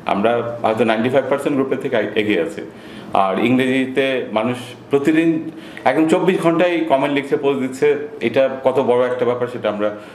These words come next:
সবাই আসলে বুঝতে পারি। এবং সাধারণ মানুষের group এটা, এবং সাধারণ মানুষের গ্রুপের একজন বড় উদাহরণ হচ্ছেন আমাদের অনুপমা সরকার বা অনু আপু।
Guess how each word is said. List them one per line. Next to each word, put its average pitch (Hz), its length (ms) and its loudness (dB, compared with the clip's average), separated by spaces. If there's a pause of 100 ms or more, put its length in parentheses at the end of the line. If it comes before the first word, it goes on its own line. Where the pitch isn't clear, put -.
(100)
সবাই 123 280 4
আসলে 107 260 0
বুঝতে 85 260 -8
পারি। 82 200 -6 (140)
এবং 107 120 2
সাধারণ 131 320 2
মানুষের 143 300 2
group 135 200 0
এটা, 131 160 0 (400)
এবং 110 100 2
সাধারণ 127 340 2
মানুষের 143 360 2
গ্রুপের 131 340 0 (360)
একজন 120 380 2
বড় 123 240 4
উদাহরণ 139 260 2
হচ্ছেন 131 240 -2
আমাদের 120 280 2
অনুপমা 120 420 0
সরকার 117 280 0
বা 113 140 2
অনু 110 280 2
আপু। 107 360 -2